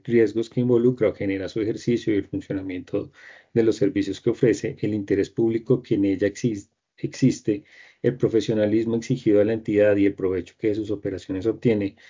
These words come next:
los riesgos de pérdidas por transacciones electrónicas corren por su cuenta y por tanto deben asumir las consecuencias derivadas de la materialización de los riesgos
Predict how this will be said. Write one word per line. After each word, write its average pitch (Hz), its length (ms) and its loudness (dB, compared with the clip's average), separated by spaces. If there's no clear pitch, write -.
los 110 180 0
riesgos 107 300 4
de 120 120 4
pérdidas 104 420 2
por - 220 -4
transacciones 104 600 -2
electrónicas 110 600 -2
corren 104 380 2
por 110 100 0
su 135 160 -8
cuenta 123 320 2
y 147 40 2
por 147 180 0
tanto 101 320 -4
deben 104 180 -2
asumir 104 320 -4
las 95 140 -4
consecuencias 101 580 -4
derivadas 98 420 -4
de 107 100 -2
la 110 100 -2
materialización 98 840 -4
de 101 80 -6
los 107 160 -2
riesgos 110 460 2